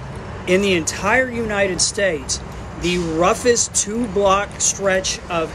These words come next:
area of any port city in the continental United States. Keep in mind,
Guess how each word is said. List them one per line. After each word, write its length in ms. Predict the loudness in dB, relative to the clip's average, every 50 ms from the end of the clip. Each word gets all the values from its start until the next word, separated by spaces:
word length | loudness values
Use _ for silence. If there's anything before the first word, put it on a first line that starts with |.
| -4 0
area 500 | 2 4 4 4 2 0 -2 -2 -2 -4 -6 -10 -10 -10 -10 -10 -10 -10 -10 -10 -10 -10 -8 -4 -2
of 160 | -2 -2 -2 -4 -8 -10 -6 -2
any 460 | 0 2 2 2 0 0 -2 -2 -4 -4 -6 -8 -8 -8 -8 -4
port 340 | 2 6 6 6 6 4 2
city 500 | 0 0 0 -2 -4 -4 -4 -4 -6 -6 -8 -10 -12 -12 -12 -12 -12 -12 -12 -10 -10 -10 -4 0
in 160 | 0 2 2
the 80 | 0 0
continental 400 | 0 0 0 0 0 0 0 2
United 340 | 0 0 0 0 0 0
States. 540 | 0 -2 -2 -2 -4 -6 -6 -8 -8 -8 -8 -8 -10 -12 -12 -12 -12 -12 -10 -8
Keep 280 | -4 -2 -2 -2 0 0
in 160 | 0 0 0
mind, 340 | 0 0 0 0 0 -2 -4